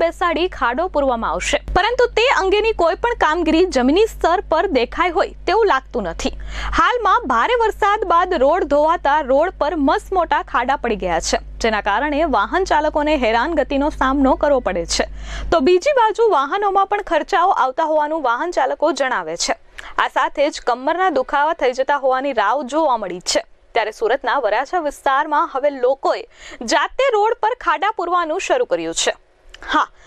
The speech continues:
મહાનગરપાલિકાને ટેક્સના પૈસા આપવા છતાં કોઈ કામગીરી ના કરતા હવે લોકોએ જાતે જ ખાડા પૂરવાનું બીડું ઉપાડ્યું છે. વરાછા ખાતે ડાયા પાર્ક સોસાયટીમાં સ્થાનિકો દ્વારા પોતાના ખર્ચે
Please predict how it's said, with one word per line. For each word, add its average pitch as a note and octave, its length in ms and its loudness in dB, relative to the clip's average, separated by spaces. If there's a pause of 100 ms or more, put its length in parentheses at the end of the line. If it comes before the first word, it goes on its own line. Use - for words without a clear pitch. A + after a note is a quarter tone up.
(180)
મહાનગરપાલિકાને E4+ 1000 0
ટેક્સના G4 480 -2
પૈસા D4+ 400 0
આપવા - 320 -2
છતાં E4+ 360 -2
કોઈ D#4 180 0
કામગીરી D4 560 -4
ના D#4 100 2
કરતા F#4+ 400 -4 (320)
હવે E4 320 0
લોકોએ A4+ 500 0
જાતે C#4 440 -2
જ - 180 -12
ખાડા D#4+ 300 0
પૂરવાનું E4+ 480 -2
બીડું C#4+ 340 2
ઉપાડ્યું G3 420 -4
છે. - 260 -6 (200)
વરાછા A3 420 0
ખાતે B3+ 300 0
ડાયા G3 340 0
પાર્ક D4 280 -2 (420)
સોસાયટીમાં D#4 760 2
સ્થાનિકો D4 600 -2
દ્વારા D#4 380 2
પોતાના G4 500 -2
ખર્ચે E4 440 0